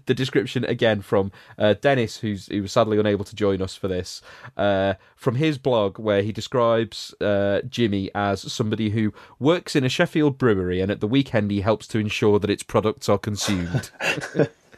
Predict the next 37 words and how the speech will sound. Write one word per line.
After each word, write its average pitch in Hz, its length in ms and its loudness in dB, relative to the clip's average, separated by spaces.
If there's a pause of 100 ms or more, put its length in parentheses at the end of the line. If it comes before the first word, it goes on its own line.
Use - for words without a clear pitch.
(640)
Um, 117 260 0
never 147 200 0
mind 123 160 2
the 104 40 -6
weekend, 110 440 0
I - 20 -2
think 104 160 -2
it's 95 100 -4
every 98 220 -2
evening 101 300 -2
as 92 100 -8
well. 113 160 0 (180)
So 139 200 2
he's 139 160 0
working 220 260 2
in 147 80 4
a 120 40 2
factory, 92 480 -2
work-, 104 200 2
working 107 260 0
in 98 60 0
a 92 60 -2
brewery. 90 560 -2 (340)
Uh, 107 540 2 (160)
he, 120 400 0
the, 113 440 0
the 117 140 -6
foreman 165 420 2
hates 110 440 -6
him. 95 420 0
He's, 104 320 -2
again, 110 380 0
he's 104 160 -4
sort - 180 -4
of, 98 80 -4
he's 101 160 -4
cheeky. 147 760 0